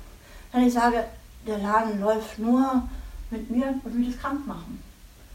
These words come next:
Das ist ungesund in der Firma, das ist ungesund in der Familie,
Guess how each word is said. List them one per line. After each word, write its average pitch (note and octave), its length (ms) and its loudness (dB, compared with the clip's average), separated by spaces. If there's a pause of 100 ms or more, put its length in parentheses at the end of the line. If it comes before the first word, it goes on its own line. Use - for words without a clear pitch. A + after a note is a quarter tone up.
(420)
Das G#3+ 140 -4
ist A3 160 -8 (180)
ungesund A#3+ 560 4 (560)
in G#3+ 80 -2
der G3 160 -2
Firma, C4 560 2 (160)
das G#3 80 -6
ist - 220 -12
ungesund G#3+ 460 2 (300)
in G#3+ 60 -6
der G#3 100 -2
Familie, B3+ 600 4